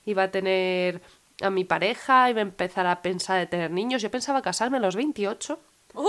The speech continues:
Speaker 2: yo a los veinticinco
Speaker 1: Uy.
Speaker 2: ya iba a tener mi primer hijo.
Speaker 1: <laughs> Tenemos aquí una chica precoz. <laughs> Pero yo iba a casarme a los veintiocho, tener dos años de matrimonio, de vivir la vida, y luego a los treinta tener mi primer, mm, pequeñajo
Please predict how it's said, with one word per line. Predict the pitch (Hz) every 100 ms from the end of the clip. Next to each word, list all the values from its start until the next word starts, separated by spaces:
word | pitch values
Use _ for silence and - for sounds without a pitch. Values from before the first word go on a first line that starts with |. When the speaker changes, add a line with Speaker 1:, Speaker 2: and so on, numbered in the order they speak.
| 480
Speaker 2:
yo | 320
a | 320
los | 392
veinticinco | 381 359 320 302 320 403 392 - -
Speaker 1:
Uy. | 269
Speaker 2:
ya | 262 330
iba | 359 381 403 339
a | 285
tener | 247 294 440
mi | 427 330
primer | 285 320 302
hijo. | 320 311 320 269 254 330 359 427 392 - -
Speaker 1:
<laughs> | 190
Tenemos | 185 208 220
aquí | 208 262
una | 214
chica | 269 262
precoz. | - 185 - 294 - - 302 285 -
<laughs> | - - - - - -
Pero | 233
yo | 226
iba | 330
a | 339 285
casarme | 254 - 226 208
a |
los | 240
veintiocho, | 320 285 320 - 294
tener | 226 190
dos | 269 -
años | 220 196 165 - -
de | 190 190
matrimonio, | 180 165 175 180 214 254 240 214 202 190
de | 185
vivir | 185 185 175
la | 165
vida, | 156 185 262 370 -
y | 202
luego | 180 233
a |
los | 277 -
treinta | 208 226 294
tener | 214 208
mi | 262
primer, | 208 185 185 233
mm, | 247 220 208 175
pequeñajo | 190 185 180 208 214 - 285